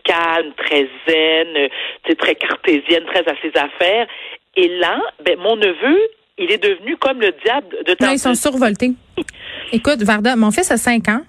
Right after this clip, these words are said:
Speaker 1: Ah bon,
Speaker 2: C'est,
Speaker 1: alors voilà.
Speaker 2: c'est un enfant, euh, entre guillemets, euh, parfait, là. Je veux dire, jamais été un enfant difficile, mais là, euh, ils réagissent. Et moi, j'ai remarqué que, que je crie beaucoup.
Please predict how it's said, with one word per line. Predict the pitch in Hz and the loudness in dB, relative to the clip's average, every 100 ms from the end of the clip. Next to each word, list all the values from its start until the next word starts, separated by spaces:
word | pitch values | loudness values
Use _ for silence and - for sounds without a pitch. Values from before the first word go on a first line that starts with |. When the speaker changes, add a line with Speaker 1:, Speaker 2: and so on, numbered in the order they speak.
| _ - - - - | _ -20 -20 -16 -4
Speaker 1:
Ah | 196 | -2
bon, | 160 139 | 0 0
Speaker 2:
C'est, | - - | 0 0
Speaker 1:
alors | 240 135 | 0 2
voilà. | 175 135 | 0 0
Speaker 2:
c'est | - 254 233 | -2 0 2
un | 233 | 4
enfant, | 226 226 226 269 | 4 2 2 0
euh, | 285 262 202 190 185 185 185 | 2 2 2 2 2 2 2
entre | 196 202 | 0 0
guillemets, | 202 208 208 220 240 226 196 185 180 | 2 4 4 4 2 2 2 2 0
euh, | 180 | 0
parfait, | 226 - - 254 | -2 -2 -2 0
là. | 277 | 0
Je | 254 | 0
veux | 208 | 2
dire, | 214 | 2
jamais | 220 233 269 | 4 2 2
été | 254 | 2
un | 240 | 2
enfant | 214 202 240 | 2 2 0
difficile, | 240 196 - - - 262 262 | 0 0 -2 -2 2 0 2
mais | 214 202 | 2 4
là, | 208 233 240 196 180 | 4 4 2 2 2
euh, | |
ils | 202 | 0
réagissent. | 196 202 196 208 262 - | 2 2 2 0 0 2
Et | 190 185 | 0 2
moi, | 214 | 2
j'ai | 247 214 | 2 2
remarqué | 196 180 - 262 | 2 0 -2 -2
que, | 220 185 175 160 | 2 2 2 0
que | - 185 | 0 -2
je | - | 0
crie | - 233 | 2 2
beaucoup. | 190 196 - | 4 0 -2